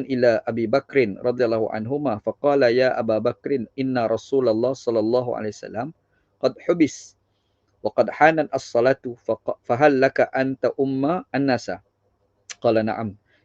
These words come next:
إن شئت." فأقام بلال الصلاة وتقدم أبو بكر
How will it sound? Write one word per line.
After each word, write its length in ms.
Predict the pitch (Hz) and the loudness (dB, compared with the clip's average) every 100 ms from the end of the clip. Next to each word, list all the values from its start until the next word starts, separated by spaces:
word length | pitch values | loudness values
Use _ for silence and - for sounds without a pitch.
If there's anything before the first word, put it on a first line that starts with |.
| _ 123 | _ -6
إن 80 | |
شئت." 300 | 113 123 - 110 104 _ _ _ _ _ | -4 -6 -4 -4 -4 _ _ _ _ _
فأقام 540 | 120 117 147 151 143 | 0 2 6 6 4
بلال 680 | 123 117 123 139 156 165 180 - | 2 2 2 4 4 0 -4 -8
الصلاة 840 | 123 - 113 127 139 147 156 170 - | -8 -2 0 2 2 0 -2 -4 -4
وتقدم 680 | 120 - 110 143 131 123 123 | -2 -2 -2 -2 2 2 2
أبو 260 | 113 117 110 | -4 -2 0
بكر 300 | 123 - | -2 -2